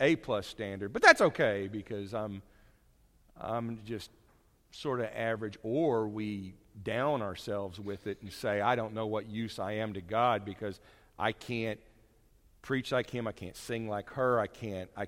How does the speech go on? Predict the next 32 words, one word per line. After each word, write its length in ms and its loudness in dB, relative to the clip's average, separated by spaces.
I 80 -6
can't 460 -8
influence 520 -2
people 380 -4
like 240 -2
they 200 2
do. 440 0
I, 280 -2
I, 140 4
I 160 4
really 320 -2
don't 220 -8
know 340 -8
where 120 -8
I 100 -8
fit 200 -14
in." 80 -14
And 100 -4
I'm 60 0
gonna 100 0
tell 180 0
you 140 4
right 220 2
now, 340 -2
all 400 4
of 120 -4
that 220 0
kind 220 -4
of 120 -4
thinking 440 -6
stinks, 760 -12
okay? 360 -10